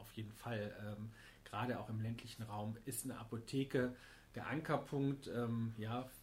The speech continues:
der, der, der Versorgung. Es hat was mit Versorgungssicherheit zu tun.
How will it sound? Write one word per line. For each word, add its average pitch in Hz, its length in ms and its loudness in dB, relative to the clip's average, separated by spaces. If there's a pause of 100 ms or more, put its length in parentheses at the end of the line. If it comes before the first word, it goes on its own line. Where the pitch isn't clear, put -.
(200)
der, 101 280 0
der, 101 440 -2
der 110 180 -2
Versorgung. 131 800 2 (360)
Es - 100 -6
hat 131 140 2
was 120 100 -2
mit 123 100 0
Versorgungssicherheit 123 920 2
zu 123 140 2
tun. 123 480 4